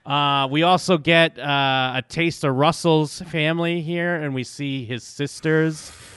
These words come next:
So great. Like, they bully the shit out of him, and we kind of get more of a sense of why he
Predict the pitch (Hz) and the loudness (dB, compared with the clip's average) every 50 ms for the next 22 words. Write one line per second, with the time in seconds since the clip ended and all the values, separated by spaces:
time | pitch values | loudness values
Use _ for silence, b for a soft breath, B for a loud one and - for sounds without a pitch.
0 | B B B B B B - - - - - 185 196 208 208 190 156 156 160 151 | B B B B B B -20 -18 -12 -2 4 6 6 6 6 4 2 0 0 0
1 | 147 147 143 147 139 143 135 131 113 135 139 135 127 113 147 147 160 170 170 156 | 2 2 0 -2 -2 -4 -4 -4 -2 -4 -4 -4 -2 -2 0 0 2 2 0 0
2 | 147 131 - - - - 139 147 143 143 147 147 156 156 156 139 151 156 156 156 | -2 -4 -6 -6 -10 -6 -4 -2 -2 0 0 0 0 0 -2 -2 -2 -2 0 0
3 | 156 135 123 127 131 123 - - 151 151 147 143 139 120 117 131 135 135 135 131 | 0 -2 -2 -2 -4 -6 -6 -6 -6 -4 -4 -4 -4 -6 -4 -4 -4 -4 -4 -4
4 | 139 139 139 139 135 123 117 - - - - 131 127 139 139 - 131 104 107 107 | -6 -4 -2 -2 -2 -2 -4 -6 -6 -8 -6 -6 -4 -6 -4 -6 -8 -10 -8 -6
5 | 110 120 120 120 120 120 123 113 120 123 117 117 113 104 | -4 -2 0 0 0 -2 -4 -6 -10 -12 -12 -10 -12 -12